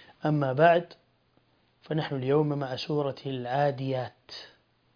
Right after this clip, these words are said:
ومع رسالة هذه السورة، وهي رسالة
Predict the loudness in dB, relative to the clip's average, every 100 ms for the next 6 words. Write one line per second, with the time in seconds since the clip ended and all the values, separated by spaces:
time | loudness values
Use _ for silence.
0 | _ _ _ _ _ _ _ _ _ _
1 | _ _ _ _ _ _ _ _ 0 2
2 | 4 2 0 -2 -4 4 4 4 2 -2
3 | -2 -2 -6 -12 -10 -10 -10 -14 -18 -10
4 | -2 0 0 2 4 6 6 4 0 -2